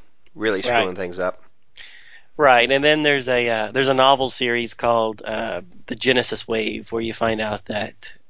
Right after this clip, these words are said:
Speaker 2: they are able to create, like, a, almost like the Nexus ended up being, a ribbon in space, but it's like this Genesis wave of energy that's just terraforming whole, whole solar systems just as it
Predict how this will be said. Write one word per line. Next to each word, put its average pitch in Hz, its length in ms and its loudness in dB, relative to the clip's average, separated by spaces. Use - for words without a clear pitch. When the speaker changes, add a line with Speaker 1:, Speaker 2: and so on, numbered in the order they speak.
Speaker 2:
they 117 140 4
are 113 220 4
able 113 260 0
to 110 60 -6
create, 113 360 0
like, 104 180 0
a, - 180 -2
almost 147 320 4
like 120 220 4
the 110 80 -4
Nexus - 640 -6
ended 117 360 -2
up 113 160 2
being, 117 440 -4
a 120 140 -6
ribbon 120 340 0
in 117 120 0
space, 123 400 2
but 120 120 -4
it's 113 180 0
like 113 160 -2
this - 180 -8
Genesis - 800 -4
wave 117 440 2
of 113 160 0
energy 117 400 0
that's 110 180 -2
just - 300 -4
terraforming 117 720 2
whole, 113 320 -6
whole 131 220 2
solar 120 340 2
systems 113 600 -8
just - 260 -6
as 110 160 -4
it 107 100 -8